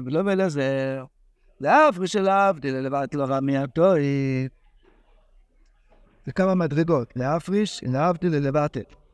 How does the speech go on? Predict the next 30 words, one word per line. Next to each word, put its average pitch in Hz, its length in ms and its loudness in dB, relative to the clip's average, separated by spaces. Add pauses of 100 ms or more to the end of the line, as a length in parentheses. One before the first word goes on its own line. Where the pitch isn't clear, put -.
(100)
הרע 156 180 2
מן 139 180 -2
הטוב, 175 320 0 (140)
היא 208 160 2
על 208 100 2
ידי 196 240 0
תורה 220 460 2
ותפילה. 117 560 -6 (1200)
לימד 233 280 4
התורה 196 440 0
יהיה 185 200 0
לא, 208 140 4
לא, 214 160 2
נאום 208 280 -2
כשללוך 180 560 -2
עין, 180 160 0
ללמוד 202 480 2
פוסקים. 147 380 -4 (1600)
יש 170 200 -2
הלכה 151 300 0
ברורה 147 420 0 (160)
שהרבי 147 380 -2
השאיר 185 340 0
לנו, 185 260 0
שכל 190 440 2
יום 180 160 2
אדם 170 200 -2
צריך 156 220 -4
ללמוד 151 260 -2
פוסקים. - 340 -12